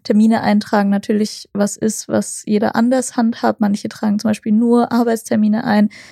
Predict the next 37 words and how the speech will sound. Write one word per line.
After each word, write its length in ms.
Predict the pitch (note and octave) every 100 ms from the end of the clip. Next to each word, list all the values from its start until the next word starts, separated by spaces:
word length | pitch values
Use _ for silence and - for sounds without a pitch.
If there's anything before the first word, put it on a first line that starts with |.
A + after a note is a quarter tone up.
| -
manche 460 | - G#3+ G#3+ A3 G#3
persönliche 580 | - A3+ G#3+ G#3+ A3 A3
und 220 | B3+ B3+
Arbeitstermine. 840 | - A3 A3 - A#3 G#3+ G#3+ A3 A3+ - - _ _
Und 600 | G#3 G3+ G3+ G3 G3+ -
ich 180 | - -
glaub, 320 | - A3 G#3+ -
Sebastian 460 | A3+ G#3 G#3+ G#3
hat 100 | G#3 G#3+
da 100 | A#3
auch 80 |
noch 100 | G#3 G#3+
ein 40 |
bisschen 260 | G#3+ - G#3+
zu 120 | A3
lernen, 420 | G#3+ G#3 G#3 G#3
sich 220 | A3 G#3+
auch 60 | G#3+
noch 120 | A3
<laughs> 20 |
persönliche 520 | - A#3+ B3 B3+ -
Termine 380 | A#3 A#3 A3+ A3
einzutragen, 600 | - A3 - G#3+ A3+ G#3
damit 260 | G3+ G3 -
man 100 | G#3+
keine 220 | - G#3
doppelten 420 | G#3 A#3 A#3+ A3
Termine 380 | G#3+ A#3 G#3+ G#3+
macht, 300 | G3+ G#3 -
damit 240 | A3 G#3+ -
man 100 | G#3+
einfach 300 | A3 G#3+ A3+
alles 240 | - G#3+
auf 120 | A3
dem 80 | G#3+
Schirm 320 | G#3 B3 A3+ A#3
hat 160 | A3